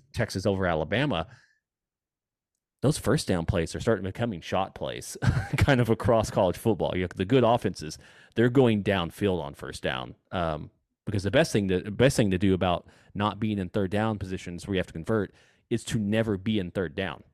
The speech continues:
<laughs> And the way to do that is pick up ten, twelve yards on first down. So that's, that's something we're seeing more and more. The better offenses are trying to push the ball downfield,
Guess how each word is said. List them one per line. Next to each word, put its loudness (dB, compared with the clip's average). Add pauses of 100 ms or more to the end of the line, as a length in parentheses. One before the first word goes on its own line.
(120)
<laughs> -18 (920)
And -6
the 2
way 6
to 0
do 6
that 2
is -18
pick 0
up 0
ten, 0
twelve 2
yards 0
on -4
first -2
down. -6
So -6
that's, -4 (340)
that's 0
something 0
we're -2
seeing -4
more -2
and -6
more. -4 (120)
The -4
better 0
offenses -6
are -10
trying 0
to -12
push 0
the -6
ball 2
downfield, 0